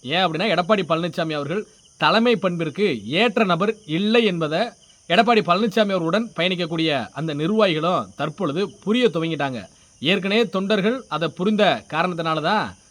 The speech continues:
நடந்து முடிந்த நாடாளுமன்ற தேர்தலில் எடப்பாடி பழனிசாமி அவர்களுக்கு மிகப்பெரிய அளவுல ஒரு தோல்வியை நாற்பதுக்கு நாற்பது நாடாளுமன்ற தொகுதியில புதுச்சேரி உட்பட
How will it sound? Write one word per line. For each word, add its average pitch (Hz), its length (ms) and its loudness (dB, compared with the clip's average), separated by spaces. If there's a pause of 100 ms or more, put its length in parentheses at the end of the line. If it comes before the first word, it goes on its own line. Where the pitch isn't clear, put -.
நடந்து 208 280 2
முடிந்த 185 220 0
நாடாளுமன்ற 170 420 2
தேர்தலில் 165 540 0
எடப்பாடி 175 260 0
பழனிசாமி 160 460 -4
அவர்களுக்கு 160 320 -4
மிகப்பெரிய 196 540 2
அளவுல 165 320 -2 (280)
ஒரு 147 300 -4
தோல்வியை 190 600 2 (200)
நாற்பதுக்கு 180 560 0
நாற்பது 156 640 -2
நாடாளுமன்ற 156 540 -2
தொகுதியில 147 220 -2
புதுச்சேரி 170 420 -4
உட்பட 143 440 -2